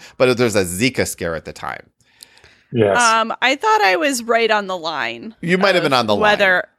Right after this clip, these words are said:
Speaker 3: I, I don't think Carnival would let me go.
Speaker 1: Yeah,
Speaker 3: I
Speaker 1: but there
Speaker 3: think
Speaker 1: was
Speaker 3: my doctor would have let me travel, but Carnival was like, "Uh-uh." <laughs>
Speaker 1: Well, we went on Royal Caribbean,
Speaker 3: Or
Speaker 1: so they would have
Speaker 3: Royal
Speaker 1: said, "Sure."
Speaker 3: Caribbean, whatever.
Speaker 1: <laughs> Yeah.
Speaker 3: Whatever cruise company it was.
Speaker 1: <laughs>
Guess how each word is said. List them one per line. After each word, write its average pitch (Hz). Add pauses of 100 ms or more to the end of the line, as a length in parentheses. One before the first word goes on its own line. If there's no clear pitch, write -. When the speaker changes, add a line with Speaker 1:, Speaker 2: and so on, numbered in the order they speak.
(120)
Speaker 3:
I, 226 (160)
I 226
don't 240
think 214
Carnival 180
would 165
let 156
me -
go. - (340)
Speaker 1:
Yeah, -
Speaker 3:
I 214
Speaker 1:
but -
there 147
Speaker 3:
think 170
Speaker 1:
was 170
Speaker 3:
my 214
doctor 202
would 269
have 262
let 254
me 226
travel, 254 (420)
but -
Carnival 220
was 202
like, 185
"Uh-uh." 180
<laughs> - (560)
Speaker 1:
Well, 123
we 135
went 147
on 143
Royal 131
Caribbean, 220
Speaker 3:
Or 220
Speaker 1:
so 214
they 107
would 208
have 226
Speaker 3:
Royal 220
Speaker 1:
said, -
"Sure." 220
Speaker 3:
Caribbean, 190
whatever. 185
Speaker 1:
<laughs> -
Yeah. 180
Speaker 3:
Whatever 247
cruise 240
company 214
it 202
was. 180
Speaker 1:
<laughs> -